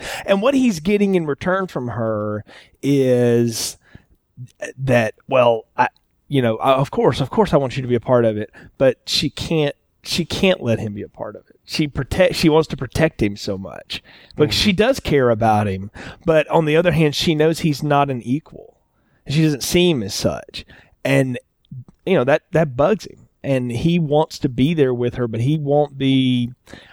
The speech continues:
Speaker 1: I don't know that he, he doesn't wanna play second fiddle to her, but I think Riley feels like he's, "Oh yeah, let me call Riley,"
Speaker 2: Well
Speaker 1: at the last minute. Like, he's sort of an afterthought to very, to a lot of her life now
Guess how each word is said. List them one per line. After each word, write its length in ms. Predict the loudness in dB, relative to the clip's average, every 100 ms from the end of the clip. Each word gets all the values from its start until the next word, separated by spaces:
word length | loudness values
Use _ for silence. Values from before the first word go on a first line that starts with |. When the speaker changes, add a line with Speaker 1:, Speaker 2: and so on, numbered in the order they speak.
| -4
Speaker 1:
I 100 | 0
don't 160 | 2 2
know 100 | 2
that 100 | 2
he, 180 | 2 0 -2
he 120 | 0 2
doesn't 200 | 2 0
wanna 120 | -2
play 140 | -2 -2
second 360 | 0 -2 -4
fiddle 280 | 0 2 2
to 140 | 0 -2
her, 180 | 0
but 180 | 0 -2 -2
I 60 |
think 280 | -2 0 -2 -4
Riley 440 | -2 2 4 2
feels 400 | 0 0 0 2
like 300 | 2 2 0
he's, 480 | -2 0 0 -4 -10 -16 -20 _
"Oh 140 | 2 4
yeah, 140 | 4
let 160 | 2 -2
me 80 | -4
call 260 | -2 -2
Riley," 380 | 0 -2 -2 -4
Speaker 2:
Well 300 | -4 0 0
Speaker 1:
at 40 |
the 100 | 0 0
last 340 | 2 2 0
minute. 220 | -4 -2
Like, 160 | -2 0
he's 200 | 0 0
sort 300 | 0 2 2
of 240 | -2 -4
an 160 | -2 0
afterthought 840 | 0 -2 -2 -4 -2 0 0 -2 _ _ -6
to 100 | -6
very, 440 | -2 0 2 0
to 160 | -2 0
a 40 |
lot 260 | 0 2 0
of 100 | 0
her 180 | 0 0
life 400 | 2 0 -2 -6
now 380 | -10 -10 -12